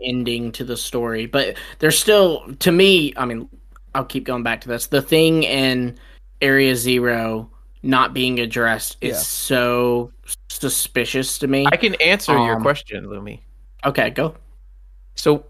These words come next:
Speaker 3: your, let me just
Speaker 2: Okay,
Speaker 3: get it
Speaker 2: beef.
Speaker 3: straight first.
Speaker 2: All right.
Speaker 3: Your question is, why is, like, what are the symbols? Is that what your question is? Like, why
Speaker 1: Yeah,
Speaker 3: are
Speaker 1: like, we, all about 'em. What are they? Where are they?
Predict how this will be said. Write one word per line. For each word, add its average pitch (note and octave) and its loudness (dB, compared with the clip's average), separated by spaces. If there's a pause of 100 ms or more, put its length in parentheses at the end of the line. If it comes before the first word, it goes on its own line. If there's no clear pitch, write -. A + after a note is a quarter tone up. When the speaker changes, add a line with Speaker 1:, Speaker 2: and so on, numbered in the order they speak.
(100)
Speaker 3:
your, D3+ 2 (120)
let C3+ 0
me C#3 0
just C3 -4
Speaker 2:
Okay, C3 -6
Speaker 3:
get A#2+ 4
it - 0
Speaker 2:
beef. E3+ -2
Speaker 3:
straight G#2+ -2
first. - -8
Speaker 2:
All E3+ -10
right. D3+ -12 (280)
Speaker 3:
Your D#3 4
question A2 0 (100)
is, A2+ -4 (460)
why A#2+ 2
is, A#2 -10
like, G#2+ -4 (420)
what A#2 -2
are A2 0
the G#2+ -6
symbols? C#3+ -8
Is G#2+ -14
that A2 -2
what A#2 -4
your A#2 -6
question C3+ -8
is? D3 -8
Like, A2+ -4
why A2 0
Speaker 1:
Yeah, E3+ 4
Speaker 3:
are D#3 2
Speaker 1:
like, B2+ 0 (160)
we, - -4 (360)
all F#3+ 8
about C#3 2
'em. A2 -8
What D3+ 6
are D3+ 4
they? D3 2
Where C#3 2
are C#3 2
they? C3+ 0